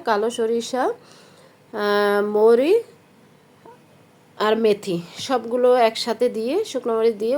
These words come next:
উপকরণগুলো একটা ফ্রাই প্যানে ভাজি করে নিব। আর এই যতগুলো উপকরণ দিয়েছি, অবশ্যই এগুলো উপকরণ দেওয়ার চেষ্টা করবেন,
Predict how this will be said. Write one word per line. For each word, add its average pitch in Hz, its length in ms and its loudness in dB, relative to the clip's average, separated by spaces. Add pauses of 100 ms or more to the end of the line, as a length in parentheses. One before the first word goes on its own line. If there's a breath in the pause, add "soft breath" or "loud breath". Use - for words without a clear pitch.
(140)
উপকরণগুলো 240 640 -4 (260)
একটা - 240 -4 (760 loud breath)
ফ্রাই 240 240 2
প্যানে 233 280 0
ভাজি 190 280 0
করে 233 160 0 (100)
নিব। 240 120 -2 (260)
আর 220 80 0 (100)
এই 202 60 2 (260)
যতগুলো 240 420 -4
উপকরণ 262 400 -6
দিয়েছি, 269 260 -6 (160)
অবশ্যই 233 380 -6 (260)
এগুলো 220 280 -2
উপকরণ 233 320 -6 (100)
দেওয়ার 233 260 -2
চেষ্টা 247 300 -6
করবেন, 269 220 -2